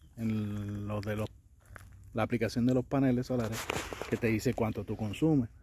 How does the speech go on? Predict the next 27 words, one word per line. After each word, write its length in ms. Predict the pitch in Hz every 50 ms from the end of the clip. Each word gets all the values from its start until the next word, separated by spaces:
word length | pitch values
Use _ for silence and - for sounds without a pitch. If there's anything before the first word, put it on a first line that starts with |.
| - - - - - - - - - - - - - - - - - - - - - - - - - - - - - - - - - - - - - - - -
y 320 | - 131 131 127 127 123 117
cuánto 380 | - - 117 117 117 - 117
está 180 | 113 - - 113
produciendo. 760 | 107 117 117 110 104 - 170 175 175 170 151 131 117 117 117 107
Y 80 | -
la, 200 | 120 120 117 104 - -
la 200 | 127 113 110 113
gráfica 480 | 110 117 127 123 - 147 135 139 135
te 80 | 127 135
enseña 760 | 135 120 - - 135 135 135 135 131 131 131 127 123 113 - - - - - _ _ - _ _
que, 200 | - 131 120 - - - - - - - _ - - - - - - - - -
que 120 | - 120
subió 640 | - - - 135 117 120 120 131 135 139 143 139
<laughs> 240 | 127 - 139 127 -
completo 540 | - 123 120 113 - - 143 160 180 - -
y 40 | -
tú 120 | - 131
no 80 | 135 139
estás 140 | - 143 143
en 100 | 139 120
tu 100 | 135 127
casa, 320 | - - - - 151 131
como 200 | 120 127 120 117
que 80 | 110 -
consumiste 540 | - 117 113 - 120 127 147 143 143 135
luz 240 | 131 170 190 170 151
y 260 | 135 123 117 110 -